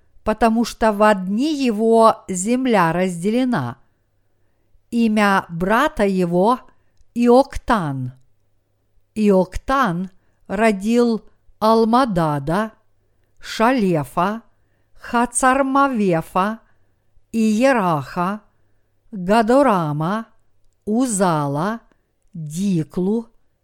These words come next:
Авала, Авимаила, Шеву, Афира, Хавилу и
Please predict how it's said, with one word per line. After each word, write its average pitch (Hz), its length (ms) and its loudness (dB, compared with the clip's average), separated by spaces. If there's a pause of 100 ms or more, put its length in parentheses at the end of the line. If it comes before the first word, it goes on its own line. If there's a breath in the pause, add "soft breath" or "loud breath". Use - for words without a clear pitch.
(180)
Авала, 196 880 0 (760)
Авимаила, 226 1400 0 (500)
Шеву, 185 1000 -4 (520)
Афира, 202 920 -2 (500)
Хавилу 190 1080 -2 (360)
и 233 440 -2